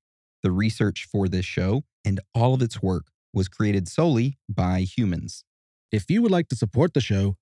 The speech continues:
Speaker 2: then there are a few ways that you could do that. Each week, we release a Patreon-exclusive episode that only Patreon supporters can get access to. To sign up, it's only five dollars a month, which is only sixteen cents a day. Not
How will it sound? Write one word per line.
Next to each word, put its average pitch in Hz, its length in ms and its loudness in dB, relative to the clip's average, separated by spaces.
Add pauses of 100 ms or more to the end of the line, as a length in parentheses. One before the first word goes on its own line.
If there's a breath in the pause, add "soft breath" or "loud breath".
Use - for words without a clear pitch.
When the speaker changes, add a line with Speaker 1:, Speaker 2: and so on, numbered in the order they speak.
Speaker 2:
then 110 100 2
there 147 160 4
are 123 120 4
a 107 40 2
few 185 240 2
ways 143 220 4
that 135 100 2
you 101 140 0
could 92 100 -2
do 98 140 0
that. - 180 -6 (420)
Each 170 280 0
week, 95 240 0 (200)
we 113 120 2
release 127 320 2
a 87 100 0
Patreon-exclusive 151 800 0
episode 90 500 -2
that 90 200 -4
only 101 160 0
Patreon 123 500 0
supporters 101 480 0
can 101 160 0
get 104 220 0
access 73 480 -4
to. 120 160 0 (640)
To 80 80 -4
sign 151 240 2
up, 151 140 2 (180)
it's - 100 -6
only 87 220 0
five 110 160 2
dollars 165 180 2
a 185 60 4
month, 127 260 2 (140)
which 95 140 -2
is 95 100 0
only 87 160 0
sixteen 135 540 0
cents 113 260 -2
a 110 60 0
day. 78 240 -4 (500)
Not 110 180 2